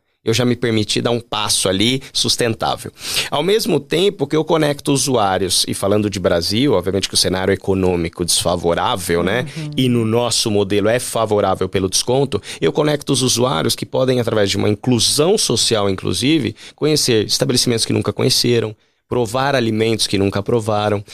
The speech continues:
Speaker 1: Então é uma sensação gostosa, que é o conceito de surpresa. Então é um marketplace conectando essas duas pontas e evitando na prática, na etapa final, esse desperdício do alimento.
Speaker 2: A história das sacolas surpresas, a primeira vez que eu recebi foi uma ação de vocês, acho que quando vocês lançaram, vocês têm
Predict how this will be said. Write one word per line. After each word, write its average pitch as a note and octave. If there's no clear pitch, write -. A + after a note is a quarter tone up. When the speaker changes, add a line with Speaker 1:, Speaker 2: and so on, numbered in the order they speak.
Speaker 1:
Então C#3+
é -
uma D3+
sensação C#3+
gostosa, C#3
que -
é A#2
o A#2
conceito A2+
de -
surpresa. G#2
Então F3+
é D3
um C#3
marketplace E3
conectando D#3+
essas C3
duas A2+
pontas A2
e C3+
evitando C#3
na C3+
prática, C3+
na B2
etapa A2
final, A2+
esse A#2+
desperdício A2+
do A2
alimento. A2
Speaker 2:
A G#3+
história F4
das D#4
sacolas G3
surpresas, G#3
a G#3+
primeira B3+
vez B3
que A#3+
eu G#3+
recebi G3+
foi G3
uma G3
ação G#3+
de G3
vocês, G#3
acho G3
que -
quando G#3
vocês G3+
lançaram, A3
vocês G#3+
têm C#4